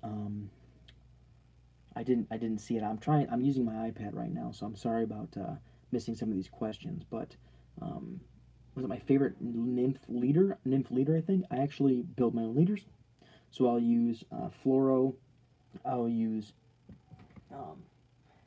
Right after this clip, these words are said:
actually, it's right behind me. Umpqua makes a, uh, uh, a spool-sized, or tippet spool-sized, um,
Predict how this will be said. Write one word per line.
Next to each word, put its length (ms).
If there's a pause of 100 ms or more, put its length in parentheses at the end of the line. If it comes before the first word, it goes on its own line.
actually, 200
it's 100
right 140
behind 340
me. 180
Umpqua 280
makes 260
a, 220
uh, 200 (720)
uh, 300 (400)
a 80
spool-sized, 880
or 80
tippet 260
spool-sized, 720
um, 460